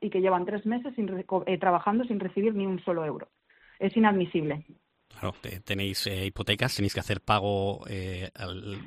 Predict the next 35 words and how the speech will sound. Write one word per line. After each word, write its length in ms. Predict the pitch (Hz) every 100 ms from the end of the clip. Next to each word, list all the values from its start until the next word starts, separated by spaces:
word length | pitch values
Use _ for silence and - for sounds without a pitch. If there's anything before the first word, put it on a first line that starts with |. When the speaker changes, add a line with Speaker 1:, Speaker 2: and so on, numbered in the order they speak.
| 98
Speaker 2:
y 140 | 104 101
frente 320 | - 113 113
al 140 | 107
día 180 | 107 101
a 40 |
día, 340 | 101 110 123 147 - - -
tenéis 240 | - 113 -
que 60 |
ir 80 | 104
al 60 | 101
supermercado, 520 | 101 101 98 107 127
tenéis 240 | 113 104
que, 240 | 104 98 -
que 120 | -
comprar 560 | 98 98 98 113 139 160 _
y 300 | 107 95 90
hay 260 | 87 95
situaciones 480 | 104 117 98 107 120
donde 320 | 123 107 98 -
habrá 720 | 92 90 95 113 110 98 90
gente 300 | - 98 127
que 100 | 117
no 80 | 101
podrá 240 | 131 107
tirar 240 | 165 92 87
de 80 | 90
recursos. 580 | - 101 - 82 - _ _ _ _ 277 _ _ _ _
Speaker 1:
Correcto, 580 | - 208 202 156 - - _ -
correcto. 440 | 202 202 185 - -
Hay 120 | 208
gente 260 | 214 202 202
que, 320 | 196 190 165
mm, 480 | 190 185 175 170 165
tiene 460 | 202 196 196 196 -
ahorros, 400 | 220 247 330